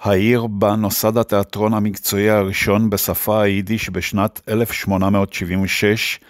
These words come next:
ומשחזר את הרגעים החשובים של התיאטרון היהודי,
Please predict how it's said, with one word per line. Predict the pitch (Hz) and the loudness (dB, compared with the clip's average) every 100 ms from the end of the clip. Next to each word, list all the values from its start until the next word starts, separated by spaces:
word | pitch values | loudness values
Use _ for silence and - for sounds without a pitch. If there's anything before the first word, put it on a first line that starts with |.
| - | -4
ומשחזר | 92 95 - 104 98 90 104 113 120 123 - | 0 0 0 0 0 2 4 4 0 -8 -6
את | 104 104 | -2 0
הרגעים | 98 101 92 101 110 117 | 2 0 2 2 2 2
החשובים | 113 113 104 101 101 117 | -2 -4 -4 -4 -4 -4
של | 117 107 | -2 -2
התיאטרון | 101 - 92 - 107 120 | -2 -2 -4 -2 0 2
היהודי, | 113 107 101 95 98 113 | 2 2 0 -2 -2 -4